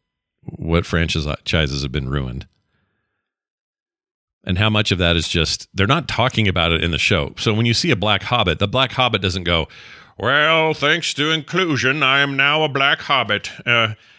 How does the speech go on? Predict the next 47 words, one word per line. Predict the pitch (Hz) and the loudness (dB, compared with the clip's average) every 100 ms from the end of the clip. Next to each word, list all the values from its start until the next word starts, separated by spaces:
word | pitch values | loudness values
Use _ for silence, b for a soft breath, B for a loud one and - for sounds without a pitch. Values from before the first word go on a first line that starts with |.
| b | b
that's | 113 120 | -2 -2
not | 135 123 | 0 0
what's | 110 110 | 0 0
happening. | 127 117 - 62 - _ b b | 0 0 -2 -6 -12 _ b b
They're | - | 0
just | 127 135 - | 2 0 0
playing | 135 127 | 0 2
the | 113 | 2
role | 104 110 101 | 2 2 2
of | 90 | 0
a | |
hobbit, | 90 123 82 82 - | 0 0 2 0 0
and | 98 95 | -2 2
they're | 92 | 2
doing | 87 117 101 | 2 0 0
a | |
good | 95 92 | 0 -2
job. | 85 107 98 | 0 0 0
And | 92 | 0
if | 85 | 0
they | 98 | 0
do | 123 | 0
a | 123 | 0
good | 101 85 | 0 0
job | 113 107 | 0 2
and | 92 | 0
they | 87 | 0
play | 82 123 107 | 0 0 0
the | 90 | 2
role | 110 98 | 2 2
and | 90 87 | 0 0
the | 82 78 | -2 -4
show | - 123 104 | -2 0 2
is | 85 | 0
good | 87 110 85 | 0 0 2
and | 85 | 0
the | |
lore | 82 101 110 | 0 2 2
is | 85 | 0
there, | 98 104 82 - B B B B | 0 2 0 -4 B B B B
why | - 78 95 | -12 -4 -2
do | 123 | 0
we | 117 | 0
care | 101 131 92 60 _ _ _ _ | -2 -4 -4 -8 _ _ _ _
if | 87 | -8
he's | 87 80 | -6 -4
black? | 90 98 - - | -2 -2 -4 -10